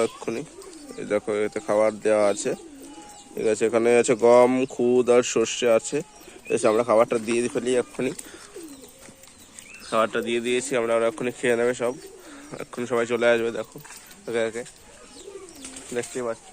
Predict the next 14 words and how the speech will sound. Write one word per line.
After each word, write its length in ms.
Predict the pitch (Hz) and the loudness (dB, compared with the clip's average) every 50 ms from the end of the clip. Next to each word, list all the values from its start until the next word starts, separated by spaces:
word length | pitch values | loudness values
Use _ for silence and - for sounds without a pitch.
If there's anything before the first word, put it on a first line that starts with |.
| 117 120 | -14 -12
তোমরা। 200 | 117 117 120 123 127 - 107 | -10 -8 -8 -8 -8 -6 -4
এই 60 | 110 110 | -4 -4
যে 60 | 110 113 | -4 -4
সব 80 | 120 107 - | -6 -4 0
পায়রাগুলো 400 | 113 110 113 113 113 113 113 120 139 - - - - - - - - - - - - - - - - | 2 2 2 2 2 0 -2 -4 -8 -10 -12 -20 -20 -16 -12 -10 -10 -10 -10 -14 -20 -20 -12 -8 -6
এখানেও 320 | 113 - 131 120 120 120 120 110 107 | -4 0 0 0 2 2 2 2 2
আছে 140 | - - 123 117 127 | 2 0 -4 -2 -2
সব, 120 | 117 123 139 - - - - - - - - - - - | -4 -4 -6 -10 -20 -20 -20 -20 -20 -20 -18 -16 -8 -4
এগুলো 220 | - - 110 110 117 113 113 | -4 -2 -2 -2 -2 -2 -2
বেশিরভাগই 480 | 117 - - 123 120 120 117 113 120 117 113 | -2 -2 -4 -4 -2 -2 -2 -4 -6 -8 -8
গিরিবাজ 340 | 113 113 117 110 117 120 117 113 | -8 -8 -6 -2 0 0 0 0
আছে, 120 | 113 - 120 107 110 | -2 -4 -8 -6 -4
জর্জা, 400 | 110 110 110 - - - 120 113 113 - - - - - - - - - - - - - - - - - - - - - - - - - - - - - - - - - - - - - - - - - - - - - - - - 113 | -4 -4 -4 -6 -6 -4 -4 -4 -4 -6 -12 -18 -18 -20 -20 -20 -20 -20 -20 -20 -20 -20 -20 -20 -20 -20 -20 -20 -20 -20 -20 -20 -20 -20 -20 -20 -20 -20 -20 -20 -20 -20 -20 -20 -20 -20 -20 -20 -20 -20 -20 -20 -20 -20 -20 -12 -8 -6
আর 80 | 107 | -6